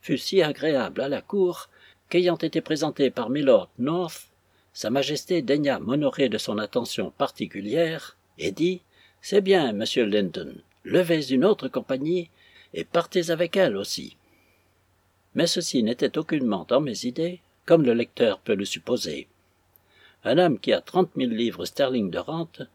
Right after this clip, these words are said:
serait bien bête de risquer sa vie comme le premier mendiant venu. Et, sous ce rapport,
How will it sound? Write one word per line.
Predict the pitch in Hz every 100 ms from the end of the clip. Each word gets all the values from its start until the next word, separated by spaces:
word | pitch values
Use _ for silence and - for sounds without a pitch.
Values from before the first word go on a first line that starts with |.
| _ _ -
serait | - 131 107
bien | 110 120
bête | 143 151 -
de | - -
risquer | - 131 - 208
sa | - -
vie | 147 160 160 _ _ _ _ -
comme | 170 143
le | 90
premier | 82 - 156 113
mendiant | 98 98 - 82
venu. | 87 117 87 - _ _ _ _ _ _ _ _ _ -
Et, | 151 165
sous | - 120
ce | -
rapport, | - - - 170 170 -